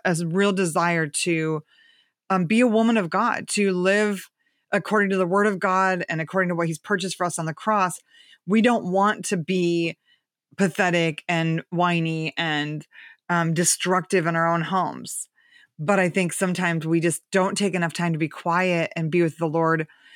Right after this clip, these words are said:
so he can even show us what lies we're believing that are sabotaging our family life. And so that's why, you know, taking a Sabbath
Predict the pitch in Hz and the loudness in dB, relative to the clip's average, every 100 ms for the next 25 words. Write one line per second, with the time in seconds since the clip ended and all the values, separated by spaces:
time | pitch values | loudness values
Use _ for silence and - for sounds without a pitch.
0 | - - 196 185 - 190 165 156 - 214 | -12 -2 2 2 2 0 0 -2 0 0
1 | 240 170 147 156 - - _ _ _ _ | 2 2 0 -2 -6 -10 _ _ _ _
2 | _ - 165 180 208 196 175 175 165 165 | _ -12 -2 2 2 2 0 2 2 0
3 | 170 170 170 160 156 - 175 185 185 185 | 2 2 2 0 -2 0 2 2 0 0
4 | 147 143 - 151 143 147 143 147 - 151 | -2 -2 -4 -4 -4 -4 -4 -6 -4 -4
5 | 139 131 139 - - - _ _ _ - | -4 -6 -10 -14 -18 -20 _ _ _ -20
6 | - _ _ 185 170 - 185 165 175 180 | -20 _ _ -2 0 2 2 4 2 0
7 | 185 165 151 156 180 160 - 190 180 214 | 0 2 0 -2 -2 -2 0 -2 0 0
8 | 196 165 185 165 165 160 | 0 -2 -2 0 0 -2